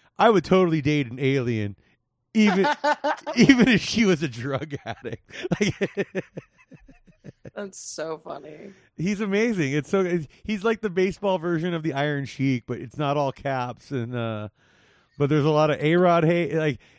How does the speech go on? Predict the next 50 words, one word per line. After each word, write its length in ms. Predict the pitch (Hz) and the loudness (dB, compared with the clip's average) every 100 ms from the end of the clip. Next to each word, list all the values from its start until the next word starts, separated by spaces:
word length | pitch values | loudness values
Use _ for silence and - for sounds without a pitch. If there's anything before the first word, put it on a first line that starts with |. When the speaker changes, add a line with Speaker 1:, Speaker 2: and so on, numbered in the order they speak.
| - | -2
Speaker 1:
A-Rod's 400 | 180 196 196 165 | 2 4 4 2
his 180 | 180 151 | 0 0
Hulk 260 | 165 165 | -2 -4
Hogan. 640 | - 156 156 156 160 160 131 | 0 2 2 0 -2 -4 -6
Like, 160 | 147 135 | -8 -6
if 80 | |
I'm 120 | 147 147 | -4 -4
gonna 100 | 147 | -6
make 160 | 147 | -8
the 80 | 143 | -8
comparison, 840 | 147 120 131 135 127 139 131 123 120 | -12 -8 -6 -6 -10 -10 -10 -12 -12
like, 240 | 123 120 | -12 -8
it's 260 | 147 - - | -10 -12 -12
Speaker 2:
Okay, 420 | 214 202 180 196 _ - | -8 -4 -6 -6 _ -4
Speaker 1:
it, 200 | 175 180 | -2 -2
Speaker 2:
okay. 200 | 180 190 | -6 -4
Speaker 1:
it's 220 | 180 190 | -4 0
a 100 | 208 | 2
really 320 | 190 190 180 | 4 2 0
good 320 | 135 160 156 | 0 -2 -2
story. 600 | - - 156 143 113 98 64 113 - | -6 -2 0 0 -4 -8 -12 -12 -12
I, 340 | - 143 117 | -8 -8 -4
I'm 100 | 175 | -2
into 260 | 180 151 110 107 | 0 0 -4 -6
it. 120 | 110 | -10
You 120 | 127 | -10
know, 280 | 113 117 117 | -8 -10 -12
like, 580 | - 110 110 113 - _ _ _ _ _ | -12 -12 -12 -16 -20 _ _ _ _ _
I 100 | 160 | 0
never 240 | 190 202 202 | 2 4 4
would 100 | 185 | 2
have 80 | - | 2
thought 280 | 165 160 | 2 2
that 140 | 147 139 | 0 -2
a 180 | 131 120 | -2 -2
baseball 400 | 139 147 143 131 | -4 -2 -4 -6
player 260 | 135 127 | -4 -2
I 80 | 120 | -2
liked 280 | 117 117 - | -4 -8 -6
growing 340 | 127 113 117 | -4 -4 -4
up 320 | 113 107 - _ _ _ _ _ _ | -4 -6 -10 _ _ _ _ _ _
would, 400 | 120 127 123 113 | -4 0 0 -2
uh, 160 | 107 98 | -6 -4
I'd 180 | 131 127 | -4 0
be, 260 | 135 123 | -2 -2
like, 200 | 107 120 117 | -4 -8 -8
when 120 | 131 | -6
I 80 | 131 | -6
get 160 | 127 | -4
older, 460 | 123 127 120 117 | -4 -4 -6 -8